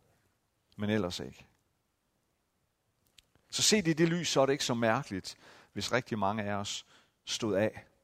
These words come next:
ved netop det stop på rejsen, som hedder netop frygt. Frygt, det er en station, som vort livs togrejse ofte standser ved.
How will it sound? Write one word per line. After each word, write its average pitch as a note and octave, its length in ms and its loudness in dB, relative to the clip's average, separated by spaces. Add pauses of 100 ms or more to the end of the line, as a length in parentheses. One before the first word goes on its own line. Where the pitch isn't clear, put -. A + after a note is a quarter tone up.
(300)
ved G2 140 -10
netop G2 340 -6
det C3 120 0
stop - 480 -6 (840)
på F2+ 180 -8
rejsen, F2+ 440 -2
som E2+ 260 -8
hedder F2 360 -4 (340)
netop F#2+ 540 -10 (200)
frygt. - 540 -8 (2500)
Frygt, - 560 4 (280)
det D3 160 6
er D3 120 6
en A#2+ 140 -2
station, A#2 680 0
som G2+ 560 -2 (560)
vort G#2+ 220 0
livs C3+ 360 -2
togrejse G#2 840 -4 (260)
ofte F#2 400 -6
standser F2 440 -10
ved. E2 200 -14